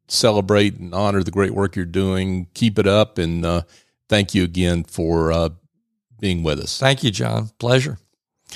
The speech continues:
Speaker 1: Hey, folks, just a, uh, quick reminder that if you have, maybe you've got administrative tasks or bookkeeping or other back office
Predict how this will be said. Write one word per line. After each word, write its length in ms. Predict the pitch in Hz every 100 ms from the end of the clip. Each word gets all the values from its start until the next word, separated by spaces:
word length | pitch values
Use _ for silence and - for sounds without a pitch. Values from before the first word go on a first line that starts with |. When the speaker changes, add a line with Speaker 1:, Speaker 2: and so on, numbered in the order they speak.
| - - _
Speaker 1:
Hey, 160 | 123 127
folks, 340 | 127 117 -
just 320 | - 156 - 135
a, 280 | 123 113 101
uh, 140 | 95
quick 420 | - 127 113 - - _ _ _
reminder 920 | 110 101 98 107 127 107 95 101 110 _ _ _ _ _ -
that 320 | 117 113 95
if 280 | 131 117 -
you 460 | 113 135 160 175 165
have, 680 | 147 135 127 120 110 - - _ _ _ _ _ _
maybe 240 | 117 160 196
you've 160 | 175 143
got 180 | 135
administrative 800 | 113 98 110 135 - 135 127 113 -
tasks 520 | 120 117 117 110 -
or 100 | 90
bookkeeping 840 | 85 113 117 - 123 110 117 110
or 200 | 95 87 -
other 460 | 123 135 127 107 - _ -
back 380 | 117 120 117 113
office 580 | 113 123 117 101 -